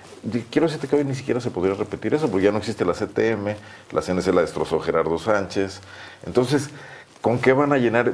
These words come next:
¿Te imaginas a López Obrador acarreando gente? Y a los cuarenta y tres de Ayotzinapa, que son los últimos que se han movilizado para respaldar a, a, a Peña Nieto.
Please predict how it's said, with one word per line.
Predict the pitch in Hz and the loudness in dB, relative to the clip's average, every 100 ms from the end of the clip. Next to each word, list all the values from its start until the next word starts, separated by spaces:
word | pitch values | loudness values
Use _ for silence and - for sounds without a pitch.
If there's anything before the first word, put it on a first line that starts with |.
| 95 | -2
¿Te | - | -4
imaginas | 101 95 120 143 | -2 2 2 4
a | |
López | 101 123 | 2 2
Obrador | 107 82 69 73 | 2 2 2 2
acarreando | 98 87 71 80 92 | 2 0 0 0 0
gente? | 85 - 67 82 113 | -2 -2 -4 0 2
Y | |
a | |
los | 85 - | 2 0
cuarenta | 92 87 90 | 2 2 0
y | 85 | 2
tres | 92 92 | 2 2
de | |
Ayotzinapa, | 107 85 - 85 85 87 107 | 2 2 -2 -4 -2 0 0
que | 87 | 0
son | 101 | -2
los | 95 | -2
últimos | 101 107 85 | -4 -6 -6
que | |
se | - | -2
han | 92 | 0
movilizado | 95 92 82 78 87 87 87 - - - | 2 0 0 0 2 2 0 -6 -20 0
para | 90 | 2
respaldar | 85 87 - 87 82 78 82 85 - - - - - - - - | 2 0 2 2 2 2 0 -2 -10 -20 -20 -20 -20 -20 -20 -6
a, | - 78 | -2 0
a, | - 80 76 76 78 78 76 71 | 2 2 2 0 2 2 2 0
a | 67 67 - | -2 -6 -6
Peña | 82 87 | -2 0
Nieto. | 92 87 - 85 | 0 -2 -2 -4